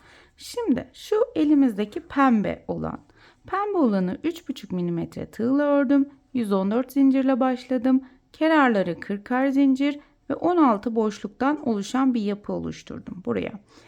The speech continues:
Ve ölçülerimiz şu şekilde oldu. Şu ana gövdemiz elli santimetre, uçtan uca seksen sekiz santimetre, yukarıdan aşağıda yirmi santimetre oldu.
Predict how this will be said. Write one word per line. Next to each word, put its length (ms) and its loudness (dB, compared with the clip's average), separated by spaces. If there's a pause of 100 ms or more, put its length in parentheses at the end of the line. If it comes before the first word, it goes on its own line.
(240)
Ve 60 2
ölçülerimiz 760 0
şu 160 -10
şekilde 440 -4
oldu. 260 -6
Şu 240 -14
ana 220 -2
gövdemiz 640 -2
elli 240 -6
santimetre, 880 -2 (380)
uçtan 460 2
uca 300 -2
seksen 560 -6
sekiz 360 -6
santimetre, 840 0 (400)
yukarıdan 440 0
aşağıda 520 2
yirmi 360 2
santimetre 720 -8
oldu. 480 -2